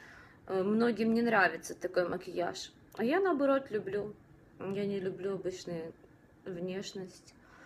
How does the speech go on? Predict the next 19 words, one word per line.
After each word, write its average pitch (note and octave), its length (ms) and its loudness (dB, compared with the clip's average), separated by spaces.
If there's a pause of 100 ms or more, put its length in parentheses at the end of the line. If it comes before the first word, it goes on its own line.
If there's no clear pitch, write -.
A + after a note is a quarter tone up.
(680)
ненакрашенных F#3+ 1120 -4
девушек. F#3+ 640 -6
Я F3+ 100 -4
люблю F3 500 -6 (360)
яркий D#3+ 540 -10
макияж. D#3 640 -14 (920)
Влог B3+ 440 4
будет A3+ 220 -2 (120)
только, C4+ 280 2
когда G3+ 320 4
я A3+ 120 4
приеду F#3+ 480 0
в F3 100 -10
Мексику. F3+ 580 -4
Здесь, F3+ 320 -2
к - 80 -16
сожалению, D4 1120 -2
еще, G#3+ 680 -6 (380)
увы, A3 440 -2